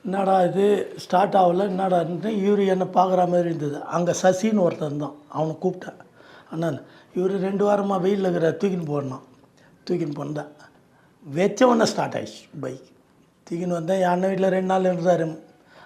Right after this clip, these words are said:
அப்புறம் தூக்கி அந்த என் வீட்டுல வச்சேன். மெத்த மேல தான், வாயில பால் ஊத்துறாங்க. மேல இந்த பரண மாதிரி இருக்கும், வச்சு பூஜை பண்ணேன்.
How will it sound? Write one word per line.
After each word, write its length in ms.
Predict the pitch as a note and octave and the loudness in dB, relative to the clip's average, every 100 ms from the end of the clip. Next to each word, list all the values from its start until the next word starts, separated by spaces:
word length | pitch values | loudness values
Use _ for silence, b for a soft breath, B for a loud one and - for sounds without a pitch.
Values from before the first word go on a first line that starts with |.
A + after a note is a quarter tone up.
| b | b
அப்புறம் 260 | E3 F3 F#3 | -6 -4 -2
தூக்கி 200 | G3 F#3+ | 0 0
அந்த 160 | F#3 | 2
என் 200 | F#3 F3+ | 2 4
வீட்டுல 180 | F#3 F3+ | 2 2
வச்சேன். 340 | F3 F3 F#3 | 2 2 -2
மெத்த 300 | F#3 F3 F3 | 0 0 0
மேல 240 | F#3 F3 E3+ | 0 0 0
தான், 160 | D#3+ - - b b b - | -2 -6 -20 b b b -4
வாயில 280 | E3 F#3+ F#3 | 2 2 2
பால் 300 | F3+ F3+ F#3 | 2 2 2
ஊத்துறாங்க. 480 | E3 D#3 D#3 C#3 - - _ _ _ b b - | -2 -4 -4 -4 -10 -16 _ _ _ b b -6
மேல 340 | F3 G3 F#3+ | 0 0 0
இந்த 200 | F#3+ F3+ F3+ - | 0 -2 -6 -4
பரண 300 | F#3+ F#3 G3+ | 0 0 0
மாதிரி 260 | F#3+ F#3+ | -2 0
இருக்கும், 280 | F3 E3 D#3+ | 0 0 -4
வச்சு 280 | E3+ F3 F#3+ | -4 -2 -4
பூஜை 300 | - G3 F3 | -2 -2 -2
பண்ணேன். 340 | D#3+ D3+ D3 | -2 -2 -2